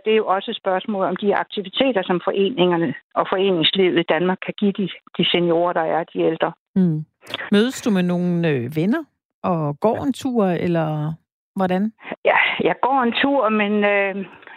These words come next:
Speaker 1: ikke så meget det der med vennerne, fordi de fleste af mine venner, de kommer fra foreningerne fra hele, fra hele Sjællandsområdet,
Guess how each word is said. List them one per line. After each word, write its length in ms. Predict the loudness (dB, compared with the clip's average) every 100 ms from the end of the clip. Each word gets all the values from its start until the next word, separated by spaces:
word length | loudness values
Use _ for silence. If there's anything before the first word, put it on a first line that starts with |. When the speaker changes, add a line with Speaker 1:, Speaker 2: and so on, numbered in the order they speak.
| -20 -10 0
Speaker 1:
ikke 200 | 0 0
så 80 | 0
meget 280 | 2 2 0
det 120 | -2
der 140 | -2
med 180 | 0 -2
vennerne, 500 | 2 2 4 4 2 0
fordi 340 | -2 -2 -4
de 100 | -4 0
fleste 260 | 2 2
af 60 | 2
mine 220 | 2 2
venner, 240 | 2 2 2
de 140 | -2
kommer 300 | -4 -4 -2 0
fra 100 | -2
foreningerne 720 | 0 -4 0 2 2 2 0
fra 120 | -2 -2
hele, 640 | 2 2 4 4 4 0 0
fra 120 | 0
hele 160 | 0
Sjællandsområdet, 840 | 0 2 2 2 -2 -2 0 0 -2